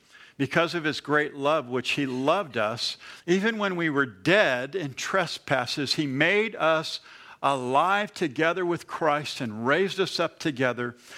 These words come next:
and made us sit together in the heavenly places in Christ Jesus." This is what God has done for you as you've given your heart to him. He's taken you from this place of deadness and given you new life.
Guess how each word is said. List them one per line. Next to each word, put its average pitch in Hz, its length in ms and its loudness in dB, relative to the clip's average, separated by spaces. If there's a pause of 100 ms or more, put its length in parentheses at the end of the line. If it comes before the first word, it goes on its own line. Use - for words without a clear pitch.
(180)
and 131 180 0
made 156 220 2
us 147 120 0
sit 254 280 0
together 135 420 0
in 127 60 -2
the 127 80 -2
heavenly 156 360 -2
places 131 460 -4
in 131 120 -4
Christ - 400 -4
Jesus." 139 580 -6 (680)
This 196 220 2
is 254 60 -4
what 254 240 4
God 175 240 6
has 135 160 -4
done 175 300 0
for 165 160 -4
you 143 500 2
as 127 160 -2
you've - 180 0 (280)
given 170 260 0
your 143 120 -2
heart 151 320 -2
to 135 100 -6
him. 160 340 -8 (960)
He's 147 220 2
taken 208 380 0
you 175 80 0
from 147 280 -2
this 135 220 0 (640)
place 214 400 2
of 160 200 -2 (140)
deadness 143 800 0
and 139 160 -2
given 165 300 0
you 135 240 0 (340)
new 139 240 0
life. 127 480 -2